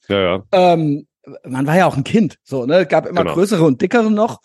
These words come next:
Speaker 2: Und,
Speaker 1: <laughs>
Speaker 2: ähm,
Speaker 1: Oh ja.
Speaker 2: bei uns in Koblenz war es ganz, äh, ja, äh, also es gab ganz viele Gypsies. Also in Koblenz
Speaker 1: Mhm.
Speaker 2: gibt's eine große Gypsy-Community und da sind die Kids, äh, auch nicht zimperlich gewesen.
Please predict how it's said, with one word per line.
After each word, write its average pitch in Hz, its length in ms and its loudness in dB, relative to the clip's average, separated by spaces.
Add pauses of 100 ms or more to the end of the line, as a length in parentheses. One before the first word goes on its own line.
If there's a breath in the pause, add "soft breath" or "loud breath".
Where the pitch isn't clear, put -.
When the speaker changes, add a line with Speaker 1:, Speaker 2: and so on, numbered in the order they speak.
(340 loud breath)
Speaker 2:
Und, 185 460 2
Speaker 1:
<laughs> - 20 -4
Speaker 2:
ähm, 170 300 2
Speaker 1:
Oh 175 60 -2
ja. - 120 0
Speaker 2:
bei 175 120 0
uns 226 200 -2
in 208 100 -2
Koblenz 196 440 0
war 151 180 2
es 165 140 -6
ganz, 147 520 -10 (1040)
äh, 131 240 -4
ja, 123 480 -4
äh, 170 240 4
also 180 400 2
es 175 180 -2
gab 175 200 0
ganz 175 180 -2
viele 160 180 0
Gypsies. 139 560 -6
Also 147 280 2
in 135 120 0
Koblenz 147 360 -2
Speaker 1:
Mhm. 110 60 0
Speaker 2:
gibt's 110 180 -2
eine 135 100 -10
große 143 380 -4
Gypsy-Community 156 1300 -2 (340 loud breath)
und 151 260 2
da 143 140 4
sind 151 200 -2
die 147 100 -6
Kids, 165 400 -4
äh, 135 320 0
auch 165 180 0
nicht - 260 -4
zimperlich 165 420 -4
gewesen. 147 380 -4